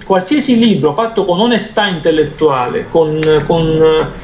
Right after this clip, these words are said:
e con, ehm, onestà con se stessi, con chi poi ti leggerà, di per sé è un libro giusto, è un libro che può essere bello o brutto a seconda della, di chi lo leggerà, è ovvio,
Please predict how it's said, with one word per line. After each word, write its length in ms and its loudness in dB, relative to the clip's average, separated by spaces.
e 160 0
con, 240 0
ehm, 1080 -4
onestà 360 2
con 180 0
se 100 -2
stessi, 680 -2
con 160 0
chi 120 -2
poi 160 0
ti 120 -4
leggerà, 680 0
di 220 2
per 180 4
sé 460 -2
è 80 2
un 280 2
libro 380 2
giusto, 380 -4
è 40 0
un 100 -2
libro 680 2
che 120 -2
può 180 0
essere 300 0
bello 340 0
o 60 0
brutto 280 2
a 60 -2
seconda 500 0
della, 300 -2
di 100 -2
chi 140 -2
lo 80 2
leggerà, 460 0
è 100 0
ovvio, 440 -2